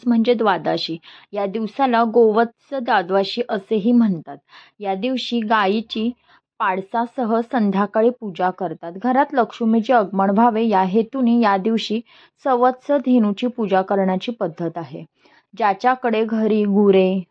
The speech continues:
वासरे आहेत, त्याच्याकडे ह्या दिवशी पुराणावरणाचा स्वयंपाक करतात. घरातील सवाशिणी बायका गायीच्या पायावर पाणी घालतात. नंतर हळद, कुंकू, फुले, अक्षता वाहून चाफ्याच्या फुलांची माळ त्यांच्या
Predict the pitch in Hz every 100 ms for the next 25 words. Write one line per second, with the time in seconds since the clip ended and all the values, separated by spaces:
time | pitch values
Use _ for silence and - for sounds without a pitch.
0 | - 190 175 - 196 226 196 160 180 -
1 | 185 - 226 226 214 220 190 202 202 214
2 | 190 - 220 - _ _ _ 277 262 247
3 | 269 277 240 226 208 226 226 254 226 196
4 | 190 196 - 165 - 151 - _ _ -
5 | 208 208 202 214 214 214 - 220 208 214
6 | - 247 262 233 175 - 185 - _ -
7 | - 202 190 190 196 247 240 220 180 175
8 | 180 185 - 175 165 180 190 165 160 156
9 | 156 _ _ _ 247 269 277 262 262 254
10 | 262 220 214 - 226 208 190 214 196 196
11 | - - 233 208 202 196 185 - 196 -
12 | - 208 196 185 190 - _ _ _ 220
13 | 208 185 220 226 240 202 - 214 254 247
14 | - 208 196 202 208 190 214 202 185 185
15 | 214 180 170 165 190